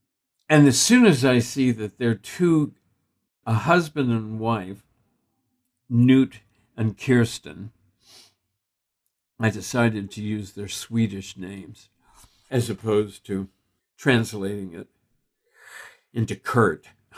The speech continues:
<laughs> Newt seems so good. Um, so I want you all to be able to,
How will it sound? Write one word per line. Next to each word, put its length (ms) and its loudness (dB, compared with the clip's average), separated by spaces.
<laughs> 100 -8
Newt 460 4
seems 420 -4
so 360 2
good. 540 -6
Um, 640 4
so 460 4
I 80 2
want 560 4
you 340 2
all 280 0
to 120 -10
be 260 2
able 260 4
to, 260 -10